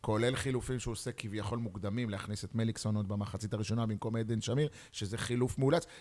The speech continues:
גם זה לא עובד. עבד הקסם. עבד, עבד, עבד. נגמר. אין, גם אי אפשר לתקן את זה. גם אם עכשיו הפועל באר שבע תעשה סדרה של חמישה, שישה ניצחונות, היא לא מסוגלת לעשות את זה. אבל נניח והיא תעשה, עדיין אני אגיד לך שצריך להיפרד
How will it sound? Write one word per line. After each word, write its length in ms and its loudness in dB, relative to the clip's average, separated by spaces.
גם 280 4
זה 440 10
לא 80 12
עובד. 440 8
עבד 440 4
הקסם. 560 0
עבד, 380 -4
עבד, 280 -2
עבד. 280 0
נגמר. 380 0
אין, 220 0
גם 160 0
אי 40 2
אפשר 220 2
לתקן 480 6
את 100 6
זה. 80 6
גם 180 8
אם 120 6
עכשיו 340 4
הפועל 240 4
באר 140 6
שבע 180 4
תעשה 280 0
סדרה 320 0
של 180 2
חמישה, 680 4
שישה 380 4
ניצחונות, 440 2
היא 100 2
לא 60 4
מסוגלת 360 0
לעשות 220 -4
את 60 -10
זה. 100 -6
אבל 280 2
נניח 360 4
והיא 140 2
תעשה, 460 -4
עדיין 580 10
אני 220 6
אגיד 180 2
לך 280 2
שצריך 1120 0
להיפרד 540 0